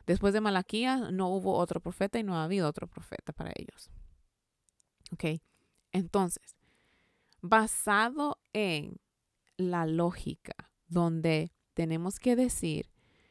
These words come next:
eh, bueno, para empezar, ok, algo no puede ser, am, A,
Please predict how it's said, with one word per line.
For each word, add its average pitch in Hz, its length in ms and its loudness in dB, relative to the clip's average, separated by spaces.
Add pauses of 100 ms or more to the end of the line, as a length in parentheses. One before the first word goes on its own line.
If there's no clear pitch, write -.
(1040)
eh, 175 920 2 (180)
bueno, 160 280 2 (880)
para 208 160 10
empezar, 208 480 4 (200)
ok, 165 160 -6 (220)
algo 262 580 6
no 185 240 2
puede 208 420 6
ser, 170 600 2 (1200)
am, 160 800 0 (340)
A, 160 320 8